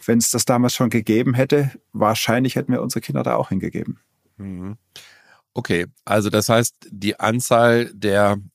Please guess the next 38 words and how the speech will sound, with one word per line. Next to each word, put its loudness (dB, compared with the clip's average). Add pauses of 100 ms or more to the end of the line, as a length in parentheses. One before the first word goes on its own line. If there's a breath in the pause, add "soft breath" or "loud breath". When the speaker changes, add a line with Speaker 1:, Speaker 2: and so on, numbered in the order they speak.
(280)
Speaker 2:
Infekte -2
ist -4
es -2
eigentlich 0
gar 4
nicht -2
und, -4
ähm, 0
nochmal 0
die -4
oberste, -2
oberste -2
Message -2
ist, -6
möglichst, -6
ähm, -6
wenig -4
intervenieren -4
und -12
auf -4
die -10
Signale -4
der 0 (300)
Kinder -2
hören. -6 (640 loud breath)
Jetzt -2
intervenieren 2
wir 2
ja 4
dann 0
doch -2
in -4
aller 2
Regel, 2
wenn 0
wir 0
Impfungen -2
empfehlen. -6